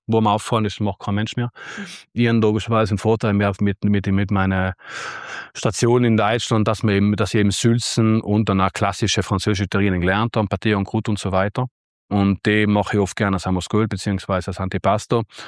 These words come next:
Speaker 1: wo ich einfach auch merke, dass ich dort beim Gast die gewisse Kindheitserinnerungen wieder aufbringen kann.
Speaker 2: Mhm.
Speaker 1: Und dass einfach, also doofe Spitzterrine, äh, wo da der Gast die Erinnerung von den neunzehnhundertfünfundsiebziger Jahren hat, äh, und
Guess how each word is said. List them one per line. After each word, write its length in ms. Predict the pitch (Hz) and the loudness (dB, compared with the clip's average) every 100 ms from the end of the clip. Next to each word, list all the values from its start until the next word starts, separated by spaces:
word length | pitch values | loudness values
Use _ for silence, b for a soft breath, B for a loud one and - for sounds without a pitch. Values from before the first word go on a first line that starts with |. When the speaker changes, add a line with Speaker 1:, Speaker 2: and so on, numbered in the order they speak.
| B B | B B
Speaker 1:
wo 100 | 107 | 2
ich 140 | 107 110 | 4 4
einfach 320 | 110 104 107 | 2 0 0
auch 60 | |
merke, 260 | 107 101 110 | 2 2 2
dass 220 | 104 - | 0 0
ich 80 | 104 | 2
dort 160 | 104 98 | 2 0
beim 140 | 98 | 0
Gast 340 | 98 104 - | 2 0 -2
die 400 | 110 101 98 95 92 | 0 2 4 2 2
gewisse 320 | 98 104 101 | 0 0 0
Kindheitserinnerungen 800 | - 107 - 98 98 95 92 87 | 0 0 0 0 0 2 2 0
wieder 240 | 87 85 | 0 0
aufbringen 420 | 82 - 90 80 | 0 -2 -6 -6
kann. 220 | 85 82 82 | -8 -12 -12
Speaker 2:
Mhm. 280 | 208 175 - | -12 -14 -12
Speaker 1:
Und 480 | 73 90 90 87 - | -4 0 0 0 0
dass 220 | 92 - | -2 0
einfach, 580 | 95 101 - 104 101 - B B B | 0 0 2 0 0 -4 B B B
also 220 | 98 113 | -2 0
doofe 260 | 98 107 104 | 2 2 0
Spitzterrine, 920 | - 113 - 110 101 113 110 110 107 | -2 -2 -2 0 2 2 2 0 0
äh, 440 | 76 87 90 90 95 | -2 -4 -2 -2 -2
wo 340 | 101 107 107 | 0 2 2
da 300 | 92 101 101 | 2 2 2
der 160 | 101 101 | 2 2
Gast 320 | 104 104 - | 0 -2 0
die 80 | 110 | 0
Erinnerung 480 | 101 107 107 101 104 | 2 2 2 0 0
von 160 | 107 | 0
den 100 | 101 | 0
neunzehnhundertfünfundsiebziger 1000 | 98 98 98 92 104 98 - 120 - 104 | 2 0 0 -2 -2 -2 -2 -4 -4 -4
Jahren 280 | 92 92 95 | -2 -2 -2
hat, 160 | 98 - B B B B B | -2 -4 B B B B B
äh, 540 | - 90 95 95 95 95 | -2 0 2 0 0 -2
und 300 | - 101 101 | -2 0 0